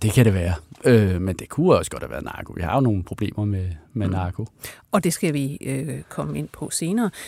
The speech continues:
Speaker 2: Vi skal nemlig tale om kriminalitet i dag, men vi skal tale om det på en lidt anderledes måde, end man plejer,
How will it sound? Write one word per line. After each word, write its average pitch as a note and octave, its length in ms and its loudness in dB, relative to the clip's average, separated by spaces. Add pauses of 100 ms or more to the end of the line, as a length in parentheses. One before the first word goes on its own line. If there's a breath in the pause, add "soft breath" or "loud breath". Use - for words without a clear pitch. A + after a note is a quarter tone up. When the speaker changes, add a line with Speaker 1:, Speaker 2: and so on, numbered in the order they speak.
(100)
Speaker 2:
Vi G3 80 0
skal A3+ 120 0
nemlig A#3+ 260 4
tale A#3+ 280 0
om G#3+ 120 -4
kriminalitet G#3 680 -4
i - 20 -4
dag, - 260 -8 (160)
men F#3+ 360 0 (180)
vi G#3+ 140 -6
skal - 140 -6
tale C4 220 0
om A#3+ 100 2
det G#3+ 80 -2
på - 160 -4
en G#3 160 0
lidt A#3 360 -2
anderledes G#3+ 420 -2
måde, G#3+ 300 0
end G3+ 100 -2
man F#3+ 160 -2
plejer, F#3 560 0